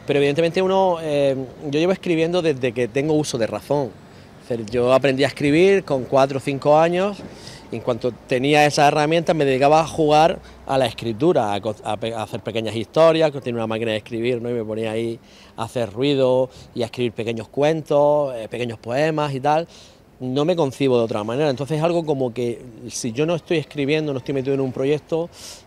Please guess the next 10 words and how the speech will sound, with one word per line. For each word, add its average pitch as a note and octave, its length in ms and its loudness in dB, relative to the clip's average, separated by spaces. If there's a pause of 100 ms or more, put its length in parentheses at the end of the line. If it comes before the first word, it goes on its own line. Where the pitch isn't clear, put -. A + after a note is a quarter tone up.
noto D3 240 -4
como D#3 220 -2
que B2+ 160 0
me A#2 100 -6
falta C3 500 -2
algo, G#2+ 240 -8
¿no? C#3 300 -10
Entonces, C3 340 -10
busco C3+ 320 -8
tiempo. C3+ 540 -6